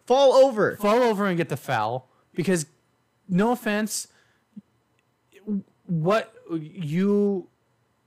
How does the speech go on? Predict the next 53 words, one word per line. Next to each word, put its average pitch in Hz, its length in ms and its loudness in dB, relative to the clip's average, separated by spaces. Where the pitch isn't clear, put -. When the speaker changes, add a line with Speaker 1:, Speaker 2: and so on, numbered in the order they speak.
Speaker 2:
you 160 300 -4
had 180 100 0
to 165 80 -6
sit 175 220 -4
out 165 140 -2
a 170 40 -2
game. 160 300 -6
You 180 140 -4
lost 240 240 -2
the 226 40 -10
game 233 220 -4
over 110 220 -6
it. - 100 -20
Speaker 1:
No, 175 160 2
no, 160 120 2
they 160 80 4
Speaker 2:
Why? 151 80 4
Speaker 1:
won 151 100 2
that 135 100 0
game. 113 160 -6
Speaker 2:
What? 175 280 -2
Speaker 1:
They 151 100 0
won 143 160 0
that 127 80 -4
game. 117 140 -8
Oh, 233 100 8
no, 233 60 6
Speaker 2:
Okay. 226 100 6
Speaker 1:
I'm 220 60 4
sorry. 208 280 4
The, 190 120 4
the 170 280 0
game 196 200 2
he 190 60 4
was 175 80 2
suspended, 156 380 -2
they 120 80 -2
won. 101 320 -8
But 135 240 -8
not 131 200 -6
that 113 160 -4
game, 95 180 -14
yeah. 82 100 -14
I - 80 -12
gotcha. - 260 -12
Speaker 2:
But 175 100 -4
what 170 160 0
I'm 160 100 -4
saying 190 440 -4
is, 135 380 -4
is 131 420 -6
y-, 135 200 -14
even 175 600 -4